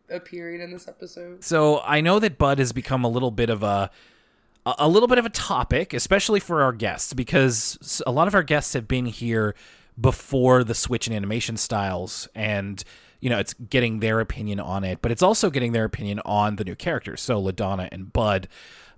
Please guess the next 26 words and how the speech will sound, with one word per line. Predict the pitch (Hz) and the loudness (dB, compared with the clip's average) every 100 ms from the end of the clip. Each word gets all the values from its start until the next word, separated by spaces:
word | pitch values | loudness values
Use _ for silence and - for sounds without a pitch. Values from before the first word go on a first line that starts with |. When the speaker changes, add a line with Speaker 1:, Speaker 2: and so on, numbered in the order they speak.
| - | -2
Speaker 2:
Um, | 117 110 104 98 98 - _ _ 143 | 2 4 4 2 -2 -10 _ _ 2
but | 139 | 4
I | 131 | 4
suppose | - 185 175 120 | 4 4 4 2
you | 127 214 247 | -2 -2 -2
probably | - 175 165 139 113 | 0 0 2 -2 -2
have | 135 127 | -2 -2
a | |
little | 120 160 147 | 0 0 0
bit | 131 | 0
of | 120 110 - - _ _ - | 0 -4 -12 -18 _ _ -18
previous | - 185 208 202 160 - | -4 -2 0 2 2 2
experience, | 127 - - 156 156 147 123 117 110 - - - _ 135 | -2 -4 -4 -2 2 4 4 0 -2 -2 -4 -8 _ 0
and | 127 123 | 2 0
if | - | -2
you've | 120 | -4
been | 107 | -4
following | 113 104 95 | -2 -2 -2
along | 92 90 | -6 -8
with | 92 | -10
the | 95 | -12
podcast | - 107 98 117 98 - | -8 -8 -4 -4 -4 -4
as | 107 120 | -6 -4
well, | 127 151 131 131 - - - _ - | 0 4 6 4 -4 -20 -20 _ -6
uh, | 110 104 202 | -2 2 2
Speaker 1:
Yes. | 196 202 - | 0 -2 -10